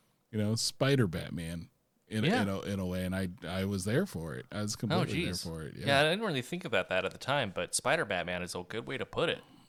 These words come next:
Speaker 2: He
Speaker 1: Yeah.
Speaker 2: is like Spider Batman. He's
Speaker 1: Yeah.
Speaker 2: brooding and,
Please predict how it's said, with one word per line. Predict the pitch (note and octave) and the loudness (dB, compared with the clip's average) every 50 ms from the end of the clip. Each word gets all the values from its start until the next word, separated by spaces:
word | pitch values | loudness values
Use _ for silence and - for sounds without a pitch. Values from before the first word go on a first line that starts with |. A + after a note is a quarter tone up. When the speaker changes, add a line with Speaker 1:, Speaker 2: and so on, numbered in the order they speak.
| _ _ _ _ - | _ _ _ _ -6
Speaker 2:
He | A#2 A#2+ C3+ | -2 0 2
Speaker 1:
Yeah. | |
Speaker 2:
is | D#3 A2 G2+ | 2 4 2
like | G2+ F2 - | 2 0 -2
Spider | - - F#2 F2 F2 F2 E2+ | -2 -2 0 0 -2 -2 -4
Batman. | E2+ E2 E2 D#2+ D#2 D#2 D#2+ D#2+ - - - - - - - _ | -6 -8 -8 -8 -10 -10 -12 -12 -14 -20 -20 -20 -20 -20 -8 _
He's | - C#3 B2+ | 0 0 0
Speaker 1:
Yeah. | A#2 C3 | 0 0
Speaker 2:
brooding | B2+ C3 C#3 D#3 D#3 D3+ D#3 D#3 D3+ D3+ D3 | 0 4 6 6 6 6 4 4 4 2 0
and, | C#3 B2+ A#2 A2+ G2+ | 0 -2 -2 -4 -6